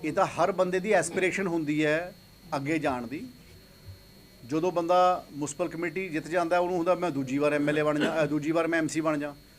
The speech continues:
ਤੀਜੀ ਵਾਰ ਵਾਲੇ ਨੂੰ ਹੁੰਦਾ ਮੈਂ ਪ੍ਰਧਾਨ ਬਣ ਜਾ, ਚੌਥੀ ਵਾਰ ਵਾਲੇ ਨੂੰ ਹੁੰਦਾ ਕਿ ਮੈਂ ਹੁਣ ਐਮ ਐਲ ਏ ਦਾ ਚੋਣ ਲੜਦਾ। ਤੋ ਇਹਦਾ ਐਸਪੀਰੇਸ਼ਨ ਹੁੰਦੀ ਹੈ ਹਰ ਇੱਕ ਬੰਦੇ ਦੀ। ਸੋ ਪਹਿਲਾਂ ਤਾਂ ਮੈਂ ਕਹਿਣਾ ਚਾਹੁੰਦਾ ਕਿ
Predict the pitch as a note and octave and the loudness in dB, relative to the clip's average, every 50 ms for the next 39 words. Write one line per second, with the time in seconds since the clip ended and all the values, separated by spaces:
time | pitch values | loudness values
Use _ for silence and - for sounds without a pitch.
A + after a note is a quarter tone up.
0 | - - - F#3 E3 D3+ F#3 F#3+ F#3 F3+ F#3 F#3 F#3 F#3 F#3 F#3 F#3 F#3 G#3 G3+ | -18 -10 -8 -6 -4 0 2 4 4 4 4 2 2 2 2 2 2 0 2 2
1 | F#3+ E3 D3 C3+ C3+ C#3 C#3+ D3 C#3 D3 D3+ D3 - - - - - - - - | 4 4 4 4 2 2 0 0 -2 -4 -6 -6 -10 -16 -20 -20 -20 -16 -6 -2
2 | E3+ D#3+ D#3 - F#3 F#3+ F#3 F3+ F#3 F#3 F3+ F3+ E3+ F3 F#3 F3+ D#3 F3 F3+ F3 | -2 -2 0 0 2 2 4 4 2 2 0 -2 0 2 2 2 2 0 -2 0
3 | F3 E3 D#3+ E3 D#3 D3 D3 C#3+ D3 D#3 D#3 D3+ D#3 D#3 D3+ D3 C#3+ C#3 C#3 C#3+ | 0 0 0 0 0 2 2 2 2 0 0 0 0 0 0 0 0 -2 -4 -6
4 | C#3+ C#3 - - - - - - A3 A#3+ B3+ C4+ A#3 F#3 - - A3+ G#3+ G3+ G#3 | -10 -12 -16 -20 -20 -20 -12 -4 0 4 6 6 6 6 4 4 4 2 2 2
5 | B3 A#3+ A3 G3 F#3 F#3+ G#3+ G3+ G3 F#3 - - F3 E3+ D#3 C#3+ C#3+ B2+ C3 B2+ | 0 0 -2 -2 2 4 4 4 4 4 2 -2 -4 -2 -2 -2 -2 -4 -6 -8
6 | - - - - - - - - - G#3+ G#3+ - F#3+ F3 G3 A3 A#3+ A3+ A#3+ A#3 | -10 -16 -20 -20 -20 -20 -6 -4 -4 -4 0 2 2 4 6 6 4 4 2 2
7 | A3+ A3 A3+ G#3+ F#3+ F3+ F#3 G#3 G3 - G3 F3 E3+ F3+ G3 G#3+ G#3+ G3+ A3+ A#3 | 2 2 2 2 0 2 2 2 0 0 -2 -2 0 -2 -2 -2 -4 -4 -4 -2
8 | A#3+ B3 B3+ B3+ | -2 -2 -4 -6